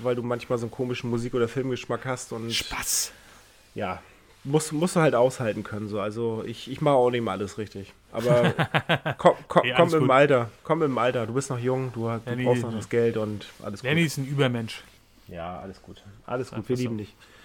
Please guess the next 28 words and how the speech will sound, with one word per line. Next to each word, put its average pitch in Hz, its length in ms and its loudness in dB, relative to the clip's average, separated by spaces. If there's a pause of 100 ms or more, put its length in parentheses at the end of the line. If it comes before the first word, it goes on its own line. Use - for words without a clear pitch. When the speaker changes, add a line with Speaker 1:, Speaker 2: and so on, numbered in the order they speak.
(140)
Speaker 2:
Ist 113 160 -10
Speaker 1:
Ne? 127 200 -6
Speaker 2:
so. - 60 -12
Speaker 1:
Also, 113 360 -2 (200)
ne, 120 160 -4
nicht, 123 180 -6
dass, - 220 -10
dass - 260 -6
jetzt - 240 -12
wieder 117 160 -2
irgendwelche 110 320 -4
andere 110 200 -4
Leute 113 380 -2
da 107 220 -4
Storys 117 360 -2
posten 117 360 -6
mit - 280 -8
Lenny 120 280 0
wird 113 140 -4
gedisst, 120 400 -4
so 110 160 0
diese 110 240 -4
Folge 104 560 -2
kriegst - 240 -10
du, 113 60 -4 (200)
kriegst 147 240 -2
du 120 100 -2
m-, - 240 -2